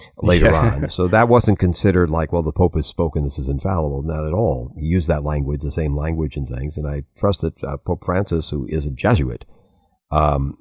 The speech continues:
Speaker 1: doesn't think, uh, that his, that his, uh,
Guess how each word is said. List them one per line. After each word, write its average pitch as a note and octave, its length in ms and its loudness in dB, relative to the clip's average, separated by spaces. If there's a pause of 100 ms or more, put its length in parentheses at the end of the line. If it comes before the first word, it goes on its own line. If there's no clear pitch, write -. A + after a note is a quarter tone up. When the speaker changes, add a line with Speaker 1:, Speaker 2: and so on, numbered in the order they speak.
(140)
Speaker 1:
doesn't D#2+ 300 0
think, E2 340 -2
uh, D2 160 -6
that C2 140 -6
his, C#2+ 320 -6 (100)
that D2+ 220 -8
his, D2 340 -8
uh, C2+ 60 -12